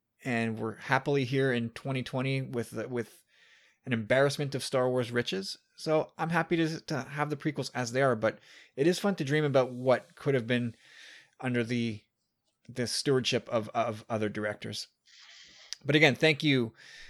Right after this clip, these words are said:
Mister Wayne Darth Newman Knight. Uh, that's gonna do it, guys. I think we are done for another week. Uh, if you wanna be part of the podcast, send your questions.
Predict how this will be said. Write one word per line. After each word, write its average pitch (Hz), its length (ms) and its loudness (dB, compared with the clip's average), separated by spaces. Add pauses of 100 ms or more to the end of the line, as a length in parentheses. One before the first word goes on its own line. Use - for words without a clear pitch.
(140)
Mister 127 300 -2
Wayne 123 440 2
Darth 117 320 2
Newman 113 400 -2 (300)
Knight. 110 400 -12 (1400)
Uh, 127 200 0
that's 175 240 4
gonna 202 120 4
do 185 140 10
it, 214 60 4
guys. 113 340 -2
I 120 80 -6
think 156 300 -6
we 156 100 2
are 147 80 6
done 139 380 0
for 151 340 2
another 139 560 0
week. 139 640 0 (260)
Uh, 135 380 0
if - 60 -6
you 135 60 -2
wanna 165 120 2
be 170 100 6
part 175 280 4
of 165 100 2
the 170 80 4
podcast, 180 600 0
send 190 240 4
your 190 80 4
questions. 226 580 2